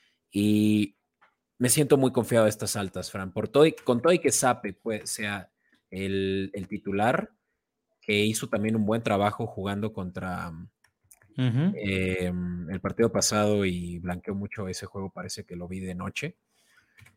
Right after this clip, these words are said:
Speaker 1: y, y casi, y casi gana, ¿no? Entonces, voy por, voy por las altas y no me siento muy confiado de la línea, que no sé si lo mencionaste, perdón por no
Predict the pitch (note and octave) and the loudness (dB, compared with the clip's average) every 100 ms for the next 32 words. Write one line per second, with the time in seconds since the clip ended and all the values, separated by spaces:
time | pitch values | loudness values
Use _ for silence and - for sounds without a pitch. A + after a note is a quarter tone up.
0 | _ _ - G2 F#2+ F#2+ F#2+ F#2+ F#2 - | _ _ -6 -2 0 0 0 0 -2 -4
1 | _ _ F#2+ A2 A2 A#2+ G#2 G2+ - A2 | _ _ -2 4 4 4 0 -2 2 2
2 | A2 F#2+ F2+ F2 F#2 A#2+ A#2 _ _ _ | 2 0 -2 -4 -4 -6 -8 _ _ _
3 | _ _ _ _ _ _ _ G2+ G2+ G#2+ | _ _ _ _ _ _ _ -2 2 2
4 | G2 - - _ _ _ - G#2 A#2+ A#2+ | 4 2 0 _ _ _ 6 10 12 12
5 | A2 A2 A2+ B2+ B2+ B2+ A2 G2 C3+ C#3+ | 8 6 4 4 6 4 4 4 4 4
6 | F3 F3+ - - - _ _ A2 A#2 A#2+ | 2 2 -2 -10 -20 _ _ 0 2 4
7 | A#2 A#2+ A#2 A#2 A#2 A2 A#2+ A#2 G#2+ G2+ | 2 2 2 2 0 0 4 4 4 2
8 | B2 C3 B2 G2+ A2 G#2+ A2 G#2 G2 F#2 | 0 -2 -4 -4 -4 -4 -6 -6 -6 -8
9 | G2 A2 - C#3 B2+ F#2 F#2+ - F#2+ F#2+ | -6 -6 -6 -6 -8 -8 -10 -10 -10 -8
10 | F#2+ | -10